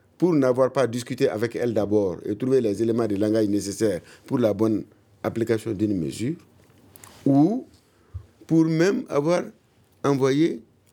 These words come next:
une correspondance à des partenaires. Nous sommes des partenaires, pour que nous nous comprenions. Et ce que les gens ne doivent pas oublier, la hac ne se situe pas en dehors de nous. La hac, c'est nous, là. C'est nous-mêmes, la hac.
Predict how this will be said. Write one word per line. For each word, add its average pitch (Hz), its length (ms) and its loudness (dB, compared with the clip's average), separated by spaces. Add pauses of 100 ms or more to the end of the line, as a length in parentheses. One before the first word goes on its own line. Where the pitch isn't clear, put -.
une 151 180 0
correspondance 113 840 -2 (300)
à 113 80 0
des 113 100 2
partenaires. 147 540 0 (120)
Nous - 80 -12
sommes - 140 -2
des - 80 -2
partenaires, 82 460 -6 (760)
pour 151 200 0
que - 80 -2
nous 101 160 0
nous 104 120 2
comprenions. 76 500 -8 (640)
Et 170 100 2
ce - 140 -2
que 165 140 0
les 110 220 0
gens 123 180 -4
ne 90 100 -4
doivent 87 200 -4
pas 90 220 -6
oublier, 76 400 -8 (680)
la 110 160 0 (140)
hac 143 120 -4
ne 107 120 0
se 90 140 -6
situe 95 320 -4
pas 117 200 -2
en 92 80 -4
dehors 92 240 0
de 90 140 -4
nous. 135 180 -4 (100)
La 104 200 -4
hac, 147 120 -4
c'est 107 160 0
nous, 143 180 0
là. 76 100 -10 (1200)
C'est 131 220 0
nous-mêmes, 135 400 0
la 80 120 -4
hac. 80 320 -12